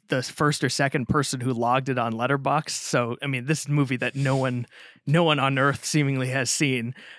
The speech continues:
Um, so I, I thought I should, uh, recommend it. And, and in a way, oddly, I found it a little bit, it made me think of The Fabelmans 'cause of just that idea of,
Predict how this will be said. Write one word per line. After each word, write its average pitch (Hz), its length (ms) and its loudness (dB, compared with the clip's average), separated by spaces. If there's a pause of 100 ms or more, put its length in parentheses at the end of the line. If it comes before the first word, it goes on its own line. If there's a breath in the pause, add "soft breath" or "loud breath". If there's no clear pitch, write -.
(120 loud breath)
Um, 113 420 -4
so 117 240 0
I, 120 140 2 (100)
I 131 100 2
thought 127 200 2
I 117 80 2
should, 113 400 -8
uh, 113 320 -4 (440)
recommend 127 540 2
it. 113 140 -2 (400 soft breath)
And, 123 320 -2
and 175 120 4
in 190 80 6
a 185 80 6
way, 285 200 4
oddly, 214 420 4
I 202 100 6
found 220 280 2
it 214 80 4
a 175 100 4
little 190 240 4
bit, 180 280 2
it 175 160 4
made 196 200 6
me 175 80 4
think 285 220 2
of 208 80 4
The 147 80 2
Fabelmans 135 580 0
'cause 139 200 -6
of 123 180 -6
just - 240 -6
that 127 160 2
idea 123 460 -2
of, 120 380 -6